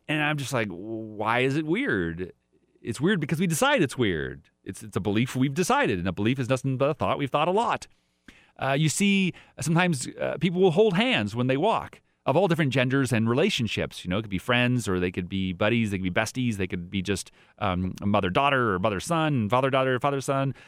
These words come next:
you know, all this sort of thing. And sometimes you do, sometimes you don't. And if you're not, you know, I always like to notice that, I notice that I love, I'm a big hugger. I love hugging people.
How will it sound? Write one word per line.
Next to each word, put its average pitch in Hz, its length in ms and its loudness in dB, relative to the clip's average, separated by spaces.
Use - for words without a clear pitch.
you 117 80 -2
know, 117 100 2
all 165 180 2
this 214 140 0
sort 143 140 2
of 113 60 -2
thing. 147 320 2
And 135 320 4
sometimes 135 260 2
you 123 40 -6
do, 127 120 4
sometimes 143 340 0
you 127 60 -2
don't. 175 400 0
And 135 240 2
if 123 100 -2
you're 139 100 4
not, 151 440 2
you 135 80 2
know, 160 60 6
I 175 40 6
always 196 160 4
like 175 120 2
to 135 60 2
notice 139 220 4
that, 110 140 0
I 143 100 4
notice 196 240 2
that 135 100 2
I 139 80 8
love, 110 240 4
I'm 120 100 4
a 104 60 -2
big 95 160 0
hugger. 73 320 -2
I 87 100 2
love 107 220 -2
hugging 78 260 -4
people. 85 380 -4